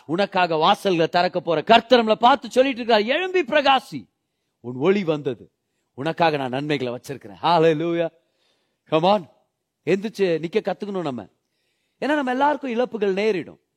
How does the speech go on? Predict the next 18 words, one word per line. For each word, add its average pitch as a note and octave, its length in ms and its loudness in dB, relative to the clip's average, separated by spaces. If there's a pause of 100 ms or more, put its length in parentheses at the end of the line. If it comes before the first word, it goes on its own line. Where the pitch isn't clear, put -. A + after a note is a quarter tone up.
(580)
இந்த C#3+ 200 0
விழுந்து G3 260 0
போன F3+ 180 -4
உலகத்துல G3 640 0
நம்ம G3 160 -6
எல்லாருக்கும் C4+ 500 2
சோதனைகள் B3+ 560 -2
உண்டு, A3+ 400 2
பிரச்சனைகள் G#3+ 480 -6
உண்டு. G#3 480 -8 (600)
யாராவது A3 420 2
ஒருத்தர் G3 400 -2 (380)
நம்மளை D#3 100 -2
பத்தி E3+ 260 -4
தப்பா G3+ 380 2
பேசுற F#3 320 0
வாய்ப்பு F#3 320 2
இருக்குது. F#3+ 280 -8